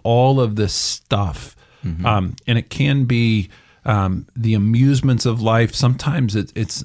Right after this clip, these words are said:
Speaker 1: it's not things that are very amusing at all. It's,
Speaker 2: Yeah.
Speaker 1: it's things that we're, we're, we're literally putting ourselves
Speaker 2: Wh-, or
Speaker 1: under
Speaker 2: we're
Speaker 1: the
Speaker 2: either trying
Speaker 1: bondage
Speaker 2: to
Speaker 1: of
Speaker 2: dull
Speaker 1: things.
Speaker 2: our senses to the
Speaker 1: Yes.
Speaker 2: reality, or we're trying to, um,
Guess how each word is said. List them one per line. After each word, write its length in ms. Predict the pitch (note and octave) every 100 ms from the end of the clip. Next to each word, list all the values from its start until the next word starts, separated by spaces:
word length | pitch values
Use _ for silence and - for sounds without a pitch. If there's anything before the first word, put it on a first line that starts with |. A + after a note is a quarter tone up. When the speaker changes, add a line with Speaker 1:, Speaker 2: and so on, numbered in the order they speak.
| -
Speaker 1:
it's 200 | G#2 -
not 460 | G#2+ G#2 A#2+ - -
things 480 | - A#2+ A2 G#2 A2
that 140 | G#2
are 100 | G2+
very 340 | G2 G#2 G#2
amusing 600 | G#2 G2+ G#2 F#2+ G#2 F#2+ - _ _ _
at 140 | G#2+ G2
all. 340 | G#2 C#3 G2
It's, 280 | F2 - -
Speaker 2:
Yeah. 80 | G2+
Speaker 1:
it's 340 | F#2 - - - - _ _ -
things 280 | B2 A#2+
that 160 | B2 G#2+
we're, 300 | A2 G#2 G2 -
we're, 300 | A2 G2+ F#2+ - - _ -
we're 160 | A2
literally 580 | G2+ G#2+ A#2+ C#3 A#2 G2
putting 380 | E2 - C3 A#2+
ourselves 480 | G#2+ - A2+ G#2+ C3+
Speaker 2:
Wh-, 180 | C#3+ A#2
or 20 |
Speaker 1:
under 240 | B2 A#2
Speaker 2:
we're 120 | A#2
Speaker 1:
the 80 | A2+
Speaker 2:
either 140 | G2+ G#2
trying 140 | A2+
Speaker 1:
bondage 260 | C#3 C3 G#2+
Speaker 2:
to 60 | G2
Speaker 1:
of 60 |
Speaker 2:
dull 140 | F2+ A2+
Speaker 1:
things. 120 | F#2
Speaker 2:
our 120 | F#2+
senses 640 | F#2 - B2+ D#3 A#2+ F#2 -
to 100 | A2+
the 60 |
Speaker 1:
Yes. 80 | C#3+
Speaker 2:
reality, 680 | G2 G#2 A#2+ A#2+ F2+ F2+ G2
or 140 | F#2+
we're 140 | G2 G2
trying 340 | - A2 G#2+ F#2+
to, 400 | G2+ F#2 F#2+ -
um, 460 | F2+ F2 F2 E2